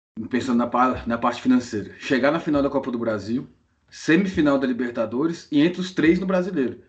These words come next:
Então, assim, até pensando na parte financeira, já pensando em dois mil e vinte e dois,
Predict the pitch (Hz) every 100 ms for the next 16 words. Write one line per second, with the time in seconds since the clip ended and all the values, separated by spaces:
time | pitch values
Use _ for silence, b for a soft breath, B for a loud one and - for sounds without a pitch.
0 | b b b b - 139 - 127 120 170
1 | 240 220 196 180 160 151 - 151 139 135
2 | 131 117 147 175 165 143 135 120 131 117
3 | 156 151 131 113 143 175 -